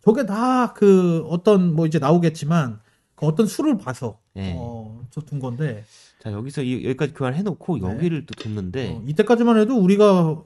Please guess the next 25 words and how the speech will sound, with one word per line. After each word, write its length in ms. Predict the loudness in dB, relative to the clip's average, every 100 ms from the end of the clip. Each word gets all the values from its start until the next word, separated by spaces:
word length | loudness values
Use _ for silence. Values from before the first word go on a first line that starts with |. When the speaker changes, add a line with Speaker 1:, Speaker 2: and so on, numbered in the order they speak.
| -6
Speaker 1:
저희가 240 | 2 4
봤을 260 | 4 2 -2
때는 380 | -2 0 -2 -4 -14 -20 -20 -16
'아, 80 |
바드 200 | -12 -10
끝났다. 600 | -6 -2 -2 -2 -4 -2
Speaker 2:
음. 220 | -2 -4 -2
Speaker 1:
저기를 260 | 2 2
하나 200 | 2 -4
끊어놓고 480 | -4 -4 -4 -2 -2
저렇게 220 | 0 0
날일자 380 | 0 0 0 0
주는 220 | 2 0
것이 180 | 0 -8 -8
뭐냐?'라고 600 | 2 4 4 4 -2 -6
얘기를 240 | -6 -6
했죠. 340 | -6 -6 -14 -16 _
Speaker 2:
근데 120 | -10 -6
여기서 540 | -6 -8 -8 -8 -8 _
Speaker 1:
음. 160 | -20 -20 -8 -4
Speaker 2:
여기를 460 | -2 0 0 -2
건너붙여 760 | -4 -6 -4 -4 -4 -6 -8 -6
끄는 320 | -6 -4 -4
것이 380 | -6 -8 -10 -10 -12
Speaker 1:
음. 160 | -14